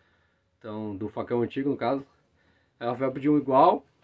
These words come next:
tentei fazer um bem semelhante, mas obviamente agora muito mais bem feito, né?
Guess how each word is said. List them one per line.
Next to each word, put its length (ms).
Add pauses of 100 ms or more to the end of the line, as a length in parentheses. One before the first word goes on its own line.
(160)
tentei 220
fazer 300
um 260
bem 160
semelhante, 800
mas 640
obviamente 560
agora 180
muito 200
mais 120
bem 160
feito, 320
né? 120